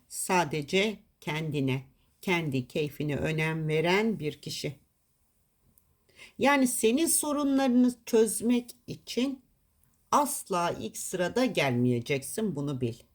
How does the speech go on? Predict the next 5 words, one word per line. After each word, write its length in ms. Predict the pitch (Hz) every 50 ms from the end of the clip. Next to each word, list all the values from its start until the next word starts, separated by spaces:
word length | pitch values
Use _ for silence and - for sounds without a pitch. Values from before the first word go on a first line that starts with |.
| _ _ _ _ _ _ _ _ _ _ _ _ _ _ _ _ _ _ _ _ _ _ _ _ _ _ _ _ _ _ _ _ - - - - - -
Ha, 160 | - - - -
oldukça 560 | 320 349 359 254 330 - - - 339 294 254
bencil 440 | 302 294 294 277 - 302 247 185 151
bir 60 | 151
insan. 580 | 135 131 131 127 127 - - - - - -